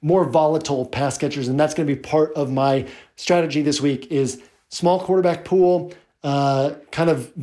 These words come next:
uh, bank on the sm-, small number of places where I have a high level of certainty at running back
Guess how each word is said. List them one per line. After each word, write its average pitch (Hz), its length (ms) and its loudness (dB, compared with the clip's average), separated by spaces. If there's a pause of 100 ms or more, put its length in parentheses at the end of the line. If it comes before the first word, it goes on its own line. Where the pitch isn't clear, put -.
(180)
uh, 202 140 2
bank 180 500 -2
on 165 380 0
the 160 440 0 (600)
sm-, - 400 -6 (200)
small 240 360 0
number 202 180 0
of 170 140 -4
places 185 340 2
where 156 160 2
I 139 320 -4
have 147 240 0
a 139 40 -4
high 175 180 0
level 160 240 2
of 139 100 -2
certainty 160 540 -2 (320)
at 160 280 0
running 175 240 2
back 165 360 0